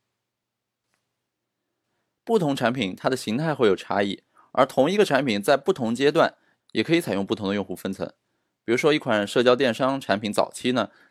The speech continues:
它的这个用户分层目标可能更多的是用户和K O L层，后期呢，可能会更贴近商业的方向，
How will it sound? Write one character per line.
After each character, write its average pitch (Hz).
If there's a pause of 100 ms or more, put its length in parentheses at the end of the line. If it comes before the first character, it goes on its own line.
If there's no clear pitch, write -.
它 151
的 151
这 120
个 113
用 110
户 98
分 110
层 95 (220)
目 120
标 110
可 110
能 90
更 104
多 104
的 104
是 101 (140)
用 127
户 120
和 95
K -
O 127
L 110
层， - (600)
后 208
期 107
呢， 95
可 -
能 90
会 117
更 110
贴 -
近 110
商 185
业 190
的 104
方 90
向， -